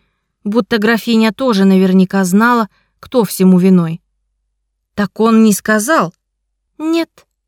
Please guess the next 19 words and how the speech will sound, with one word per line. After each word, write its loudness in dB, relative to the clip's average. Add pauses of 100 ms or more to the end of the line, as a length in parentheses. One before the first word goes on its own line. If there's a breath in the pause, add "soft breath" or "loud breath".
(520)
Женщина -2
вернулась 0
на 0
своё 0
место -2
и 0
отпила -2
немного 0
воды. -4 (800)
«Но -4
я 2
предполагаю, -2
куда 0
он 4
мог 0
отправиться. -6 (640)
Только -2
место -4
это -4